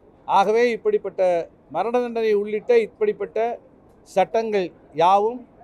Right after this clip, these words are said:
பயன்படுத்தப்படக்கூடாது என்பதுதான் விடுதலை சிறுத்தைகளுடைய நிலைப்பாடு. குறிப்பாக அந்த பகுதியிலே அமைதியான முறையிலே போராடி கொண்டிருந்த அந்த விவசாயிகள் மீது அத்தகைய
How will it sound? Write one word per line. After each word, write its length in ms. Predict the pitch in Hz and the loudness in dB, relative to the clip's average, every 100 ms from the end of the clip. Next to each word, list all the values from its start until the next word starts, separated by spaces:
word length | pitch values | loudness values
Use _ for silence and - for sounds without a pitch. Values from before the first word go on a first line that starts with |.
| - - | -20 -2
பயன்படுத்தப்படக்கூடாது 1080 | 170 220 233 220 220 185 185 - 202 214 202 | 0 2 0 -2 -6 -4 -4 -2 2 4 2
என்பதுதான் 520 | 185 170 170 190 233 - _ _ _ - | 0 -4 -4 -4 -4 -10 _ _ _ -10
விடுதலை 340 | 175 208 196 185 | -2 0 0 -4
சிறுத்தைகளுடைய 460 | 165 175 156 151 | -12 -12 -8 -6
நிலைப்பாடு. 580 | 151 190 180 170 190 226 _ _ _ _ _ - | -2 -2 0 0 0 -6 _ _ _ _ _ -6
குறிப்பாக 760 | 220 240 - 226 214 233 247 - _ _ _ - | -4 -4 2 2 4 2 -2 -10 _ _ _ -8
அந்த 240 | 190 185 | -4 -2
பகுதியிலே 680 | 180 196 214 208 196 143 107 _ _ _ - | 0 0 0 0 2 2 0 _ _ _ -10
அமைதியான 560 | 160 214 226 240 226 | -8 -6 2 2 2
முறையிலே 460 | 208 202 190 180 165 _ 165 | -4 -6 0 0 0 _ -2
போராடி 420 | 190 226 233 226 | 4 6 6 4
கொண்டிருந்த 680 | 202 196 185 180 180 156 113 _ _ _ _ _ _ | -2 -4 -6 -2 0 0 -6 _ _ _ _ _ _
அந்த 100 | 151 | -6
விவசாயிகள் 560 | 151 220 233 233 202 190 | 0 0 2 2 2 -2
மீது 360 | 190 185 226 214 _ _ _ _ | -4 -2 -2 -4 _ _ _ _
அத்தகைய 760 | 151 185 175 175 165 151 135 | -12 -8 -6 -2 -2 -2 -6